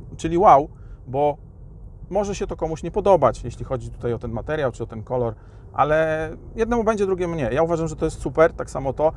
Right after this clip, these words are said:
ale dotknijcie materiału tu, dotknijcie materiału tu, no to jest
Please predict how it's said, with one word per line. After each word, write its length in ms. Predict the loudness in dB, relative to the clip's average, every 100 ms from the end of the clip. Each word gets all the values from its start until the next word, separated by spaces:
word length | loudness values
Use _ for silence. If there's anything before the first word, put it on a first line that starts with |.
| -6 0
ale 160 | 0
dotknijcie 500 | 0 -6 -6 -6 -6
materiału 460 | -6 -4 0 0 0
tu, 240 | -2 -6 -6
dotknijcie 400 | -8 -6 -6 -4
materiału 440 | -2 0 0 0
tu, 180 | 0 -4 -6 -10 -8
no 80 |
to 140 | 0 2
jest 240 | 2 -2